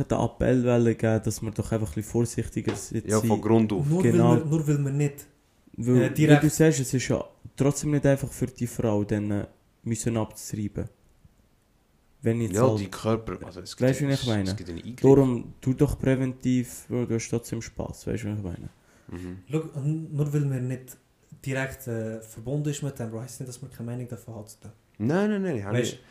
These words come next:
Speaker 2: ich
Speaker 3: klar,
Speaker 2: ich
Speaker 3: wir verstehen die Gefühlslage nicht, aber ich finde, Abtreibung sollte immer unter psychologischer, weißt, Begleitung sein am Anfang.
Speaker 2: Mhm.
Speaker 3: Entweder,
Speaker 1: Mhm.
Speaker 3: weißt, nicht, zum Beispiel so Gründe, wie du gesagt hast, ich bin nicht parat für ein Kind, ich habe keine Lust.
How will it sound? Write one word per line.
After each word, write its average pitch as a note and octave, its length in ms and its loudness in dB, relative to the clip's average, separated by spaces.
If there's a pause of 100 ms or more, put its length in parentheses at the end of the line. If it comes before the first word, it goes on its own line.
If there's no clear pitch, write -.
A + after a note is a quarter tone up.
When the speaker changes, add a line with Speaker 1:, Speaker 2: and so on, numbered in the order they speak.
(140)
Speaker 2:
ich - 60 -18
Speaker 3:
klar, E3+ 240 6
Speaker 2:
ich E3+ 60 6
Speaker 3:
wir D#3+ 100 6
verstehen D#3 320 0
die D3+ 80 -6
Gefühlslage D3+ 560 0
nicht, B2+ 140 -4
aber - 140 -2
ich D#3+ 140 -6
finde, E3 380 0 (640)
Abtreibung C#3+ 480 -4
sollte C3+ 400 -4 (100)
immer C#3 500 0
unter B2 240 -6
psychologischer, A#2+ 800 -8 (160)
weißt, B2 260 -10 (160)
Begleitung A#2 460 -4
sein A#2 180 -6
am G#2+ 140 -4
Anfang. G#2+ 320 -10 (320)
Speaker 2:
Mhm. G2+ 320 -6
Speaker 3:
Entweder, C#3+ 320 0
Speaker 1:
Mhm. A#2+ 80 -2
Speaker 3:
weißt, D#3+ 200 -2 (460)
nicht, F3 240 -4 (640)
zum C3+ 180 -8
Beispiel D3 220 -2
so C3 100 -6
Gründe, D3 220 0
wie D3 80 -6
du D3+ 100 -4
gesagt C3+ 240 -6
hast, - 200 -12
ich B2 100 -8 (260)
bin C3+ 120 -4
nicht C3 100 -6
parat B2+ 220 -4
für - 100 -12
ein C3 80 -6
Kind, B2 200 -8
ich A#2 60 -10
habe A#2 100 -10
keine B2 140 -10
Lust. B2+ 160 -12